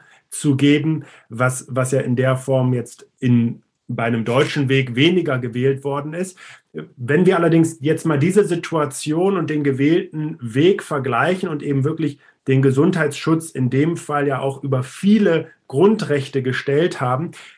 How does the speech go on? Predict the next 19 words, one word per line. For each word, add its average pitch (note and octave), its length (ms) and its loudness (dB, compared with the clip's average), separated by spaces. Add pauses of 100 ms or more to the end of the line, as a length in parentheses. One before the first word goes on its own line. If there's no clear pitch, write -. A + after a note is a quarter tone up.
(120)
wie D3 140 0
ist F3+ 200 -4
denn E3+ 100 2
das, D#3 280 0
wenn D3+ 240 2
wir D3 100 4
jetzt D3+ 480 -2 (440)
das C3+ 200 -4
mal D#3+ 100 2
mit D#3+ 80 0
einer C#3 220 0
anderen F3+ 340 2
Situation E3 680 0
vergleichen? D#3 760 -2 (1000)
Nehmen D3+ 160 4
wir E3+ 80 4
mal D#3+ 280 4
einen D3+ 540 0
Zuckerkonsum, F#3 1120 2